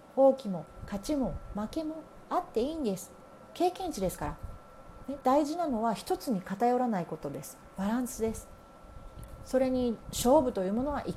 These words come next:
回きりではありません。さらに、勝つ相手とは誰でもない、自分との勝負です。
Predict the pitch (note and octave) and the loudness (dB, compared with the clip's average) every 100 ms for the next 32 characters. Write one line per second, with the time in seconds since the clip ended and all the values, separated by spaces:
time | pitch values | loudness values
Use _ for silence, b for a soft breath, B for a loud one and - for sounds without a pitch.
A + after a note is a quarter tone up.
0 | - G#3+ A3+ C#4+ E4+ C#4 F3+ G#3+ C4+ E4 | -2 0 2 0 2 0 0 -2 -4 -4
1 | A#3 - - - - - - - C#4+ B3+ | -6 -10 -16 -12 -10 -12 -8 -4 -2 0
2 | F#3+ D4 D4+ - - G3 G3+ G3+ D#3+ D#3 | 0 0 0 -2 -2 0 -2 -2 -2 -2
3 | D#3 - - - F3 G#3+ A#3+ B3 C4 F#3 | -4 -8 -8 -2 2 2 2 0 -2 -4
4 | - - - - A#3+ D4 F4+ F4 E4+ G3+ | -8 -20 -6 4 6 6 0 -2 -2 -2
5 | E3+ D3 A2+ C3+ - | -2 -4 -6 -14 -16